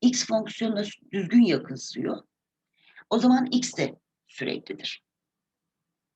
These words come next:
Bu problem dokuzda verilmiş. Bunu ödev olarak bırakabiliriz.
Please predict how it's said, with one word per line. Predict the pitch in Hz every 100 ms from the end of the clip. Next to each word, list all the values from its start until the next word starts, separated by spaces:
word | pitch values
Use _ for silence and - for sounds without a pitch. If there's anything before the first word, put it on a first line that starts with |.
| _ _ - -
Bu | 214 214
problem | 220 185 151 131 127
dokuzda | 127 - - 220
verilmiş. | - 127 98 - - - - -
Bunu | - 254 220
ödev | 208 165
olarak | 120 107 - - - _ _ _ -
bırakabiliriz. | 160 - 190 170 110 107 - - -